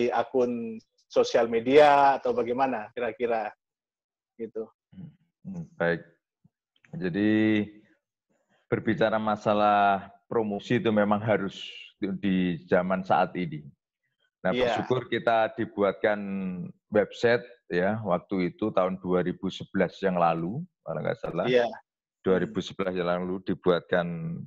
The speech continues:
Speaker 2: website sama teman dan kita, eh, istilahnya hasilnya itu dua tahun, tiga tahun ke belakang ini.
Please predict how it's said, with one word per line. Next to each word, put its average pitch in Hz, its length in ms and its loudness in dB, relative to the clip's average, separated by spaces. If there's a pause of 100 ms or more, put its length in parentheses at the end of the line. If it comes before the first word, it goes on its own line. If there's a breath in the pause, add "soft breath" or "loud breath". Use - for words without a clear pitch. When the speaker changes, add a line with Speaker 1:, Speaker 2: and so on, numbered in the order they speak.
Speaker 2:
website 104 640 0
sama 82 320 -2
teman 107 640 -2
dan 80 240 -4
kita, 50 640 -2 (1200)
eh, 85 480 2
istilahnya 95 720 0
hasilnya 110 720 0
itu 139 560 -2 (400)
dua 104 240 4
tahun, 113 480 2
tiga - 160 -2
tahun 120 240 -2
ke - 80 0
belakang 92 400 0
ini. 78 160 -12